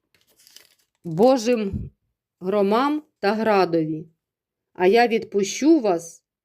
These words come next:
і ви більше не залишитеся». І сказав до нього Мойсей: «Як вийду я з міста, то простягну руки свої до Господа. Громи перестануть,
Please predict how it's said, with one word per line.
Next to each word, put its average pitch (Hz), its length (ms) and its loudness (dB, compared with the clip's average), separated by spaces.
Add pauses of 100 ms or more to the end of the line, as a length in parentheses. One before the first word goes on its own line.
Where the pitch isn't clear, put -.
(120)
і 202 160 0
ви 220 160 2
більше 220 480 0
не 190 200 2
залишитеся». 196 1000 -2 (920)
І 220 120 -2
сказав 220 560 2
до 196 100 4
нього 190 380 0
Мойсей: 185 840 0 (880)
«Як 220 320 0
вийду 226 300 0
я 196 240 2
з 175 100 -4
міста, 185 680 -2 (100)
то 190 140 -4
простягну 202 680 0
руки 277 340 -2
свої 254 320 -4
до 240 180 0
Господа. 175 800 0 (480)
Громи 233 480 4
перестануть, 208 1040 -4